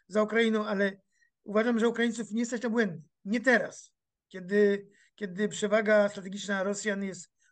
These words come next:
coraz większa i kiedy, e, przed Ukrainą takie wyzwania, które będą, e, świadczyły o tym, czy ona przetrwa, czy nie przetrwa. Czy Ukraina będzie suwerenna,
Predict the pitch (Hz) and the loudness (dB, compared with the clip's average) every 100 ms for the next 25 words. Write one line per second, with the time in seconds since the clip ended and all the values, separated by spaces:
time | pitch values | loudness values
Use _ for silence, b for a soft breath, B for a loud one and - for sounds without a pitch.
0 | _ 202 202 196 233 226 220 220 214 202 | _ -2 0 2 0 0 0 0 -2 -4
1 | - _ _ _ - 220 185 220 214 214 | -6 _ _ _ -2 -2 2 4 4 2
2 | - _ _ _ _ 190 185 185 185 202 | -8 _ _ _ _ -10 -6 -6 -6 -10
3 | - 214 240 202 208 226 220 220 233 202 | -8 -8 -6 -2 0 0 -2 -4 -4 -4
4 | 190 220 220 233 220 214 _ _ _ - | -2 -2 -2 0 0 -2 _ _ _ -6
5 | 202 220 226 220 220 208 196 190 214 226 | -2 0 0 0 -4 -8 -8 -6 -8 -6
6 | 226 214 208 220 208 214 202 247 226 196 | -4 -4 -6 -6 -4 -4 -4 -2 -2 -2
7 | 208 233 220 254 208 269 - - 160 - | -6 -8 -8 -10 -2 -4 -4 -12 -12 -12
8 | _ b b - 214 208 226 220 214 233 | _ b b -6 -4 0 0 0 -2 0
9 | 220 233 233 226 226 254 311 | 4 6 6 2 -2 -4 -6